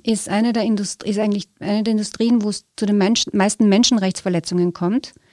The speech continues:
weil der Abbau von Rohstoffen einerseits sehr ressourcenintensiv ist und die Umwelt stark verschmutzt, aber es kommt auch immer wieder zu Ausbeutung von, von Arbeitern und Arbeiterinnen.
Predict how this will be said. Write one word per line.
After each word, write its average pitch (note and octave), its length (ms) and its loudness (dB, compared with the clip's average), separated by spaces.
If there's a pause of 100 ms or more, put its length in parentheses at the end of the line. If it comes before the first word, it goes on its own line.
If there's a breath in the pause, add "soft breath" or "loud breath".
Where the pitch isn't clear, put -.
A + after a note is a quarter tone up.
(840 soft breath)
weil G3 560 2 (340)
der G#3+ 240 2
Abbau G3+ 260 0
von B3 180 0
Rohstoffen A#3 800 -2 (140)
einerseits A3+ 440 0
sehr G3+ 120 -2
ressourcenintensiv B3 880 -2
ist B3 140 -4
und G#3+ 140 -4
die G#3 60 -4
Umwelt A3+ 300 0
stark A3 220 -6
verschmutzt, A#3 540 -2 (280 soft breath)
aber G#3 200 0
es A3 100 -2
kommt G#3+ 240 0
auch A3+ 80 -4
immer A3+ 260 -2
wieder A#3 220 -2
zu A3 160 -6
Ausbeutung G3+ 840 -4
von, F#3+ 500 -4
von G3 180 -6
Arbeitern G#3+ 580 -2
und F#3+ 100 -4
Arbeiterinnen. A3 760 -2